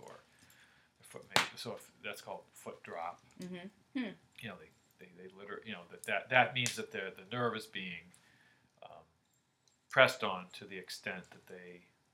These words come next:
Speaker 1: that it's starting to affect the message that goes from the nerve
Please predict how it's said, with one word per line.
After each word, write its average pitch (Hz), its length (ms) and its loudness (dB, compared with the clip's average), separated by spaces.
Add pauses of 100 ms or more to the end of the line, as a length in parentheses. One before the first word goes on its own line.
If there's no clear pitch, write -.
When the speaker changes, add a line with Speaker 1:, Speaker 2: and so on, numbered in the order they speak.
(400)
Speaker 1:
that 101 120 -18
it's - 140 -14
starting 110 520 0
to 101 80 -4
affect - 480 4 (160)
the - 180 -14
message 120 440 4
that 98 160 -10
goes 101 260 -6
from 101 160 -14
the 104 140 -4
nerve 110 320 4